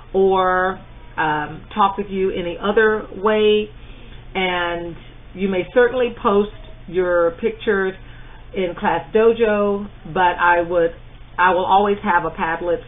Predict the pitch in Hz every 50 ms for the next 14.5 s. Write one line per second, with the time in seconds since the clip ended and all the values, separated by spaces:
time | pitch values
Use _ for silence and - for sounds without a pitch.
0 | - - 180 170 165 165 160 160 165 170 - - - - - - - - - 202
1 | 208 208 202 - 170 175 180 185 190 - - 247 240 247 220 185 165 - 185 170
2 | 135 170 185 185 - 196 202 196 190 190 190 190 - - - - - - - 170
3 | 180 180 170 180 175 180 185 190 190 185 180 - - - 190 180 170 170 165 160
4 | 160 156 160 - - - - - - - 214 196 190 180 - - - 202 185 175
5 | 175 170 170 170 170 165 165 165 170 - - 165 160 156 156 143 - - - 220
6 | 202 196 185 170 170 185 196 208 233 - - - - - - - 202 202 226 226
7 | 220 220 208 196 226 220 220 220 220 220 233 233 - - - - - - - -
8 | - - - - - - - - - - - - - - - 156 160 170 170 170
9 | 170 170 170 - - - 175 170 160 170 170 165 160 156 156 - - - 226 214
10 | 214 214 208 208 208 208 - - - - - - - - - - - - - -
11 | - 185 180 175 175 170 165 165 165 156 151 156 160 165 - - - - - -
12 | - - - - - - - - - - - - - - - - - - - -
13 | - - - - - - - - - - - - - - - 147 190 190 190 -
14 | 202 180 208 196 190 202 202 202 196